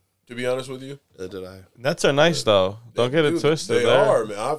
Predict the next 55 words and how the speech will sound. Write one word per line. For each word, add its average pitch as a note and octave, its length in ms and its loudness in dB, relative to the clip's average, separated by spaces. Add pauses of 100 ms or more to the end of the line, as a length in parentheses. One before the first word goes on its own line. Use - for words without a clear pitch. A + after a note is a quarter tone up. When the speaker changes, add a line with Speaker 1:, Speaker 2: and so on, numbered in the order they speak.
Speaker 1:
clearly, C#3+ 440 -4
I G2+ 80 -4
mean, G#2 160 -8
dude, A#2 180 -8
I G#2 80 0
thought A#2+ 240 -2
once A#2 200 -6
they B2 100 -10
got A2+ 180 -4
rid A2 140 -10
of G2+ 80 -12
Kyrie G#2+ 400 -6
and G2 100 -16
K F#2+ 220 -12
D, A2+ 200 -10
I F#2+ 60 -6
was F#2 140 -10
like, E2+ 200 -18
"Well, E2 140 -20
that's G2 120 -8
Speaker 3:
I B2 40 4
rem-, B2 140 2
Speaker 1:
that." G2 340 -6
You - 0 -
Speaker 3:
I G2 40 -16
Speaker 1:
know A2+ 80 -4
what B2 80 0
Speaker 3:
remember C#3+ 260 -2
Speaker 1:
mean? C#3 80 0
Speaker 3:
we C#3+ 80 -4
talked C#3 260 0
about C3+ 240 2
it B2+ 80 0
when B2+ 120 -2
it B2 80 -2
happened B2+ 280 -2
on A#2+ 80 -2
the A2+ 80 -4
podcast, A2 640 -2
and G2+ 140 -8
I G#2 80 0
was G2+ 180 -4
like, G#2 140 -2
"You G2 80 -14
gotta G#2 240 0
watch G#2 260 -2
out G#2 200 -4
for G#2 100 -8
the, G2 100 -14
still G#2 240 -6
watch G#2 300 -4
out G#2+ 160 -4
for A2 80 -10
the G2+ 100 -10
Nets." A#2 460 -10